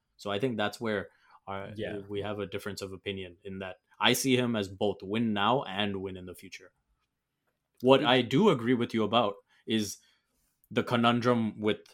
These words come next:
Speaker 1: the budget. If acquiring a Harry Kane gives you the flexibility to also sign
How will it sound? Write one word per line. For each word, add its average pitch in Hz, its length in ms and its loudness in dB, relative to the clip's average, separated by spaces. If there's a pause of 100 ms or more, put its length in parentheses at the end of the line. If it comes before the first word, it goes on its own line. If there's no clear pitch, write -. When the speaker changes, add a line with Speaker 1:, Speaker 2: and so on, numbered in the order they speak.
(320)
Speaker 1:
the 107 220 -6
budget. 95 420 -2 (760)
If - 440 2 (840)
acquiring 120 720 0
a 104 160 -4
Harry 107 300 0
Kane 113 400 -4
gives 104 280 -6
you 113 80 -4
the 104 120 -6
flexibility 104 720 -4
to 101 120 -8 (140)
also 107 460 -2
sign 107 480 0